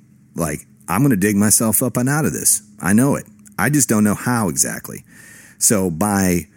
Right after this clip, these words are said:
having these external influences, like the guys at Knife Talk, you know, they're talking about this stuff on their podcast, which is knife related. I would never have listened to it otherwise. Now they're my friends.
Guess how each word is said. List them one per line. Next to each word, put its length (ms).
having 420
these 180
external 540
influences, 680
like 380
the 440
guys 300
at 80
Knife 280
Talk, 260
you 140
know, 160
they're 160
talking 440
about 280
this 160
stuff 340
on 220
their 120
podcast, 720
which 200
is 140
knife 320
related. 460
I 80
would 140
never 320
have 100
listened 340
to 140
it 80
otherwise. 500
Now 220
they're 100
my 160
friends. 520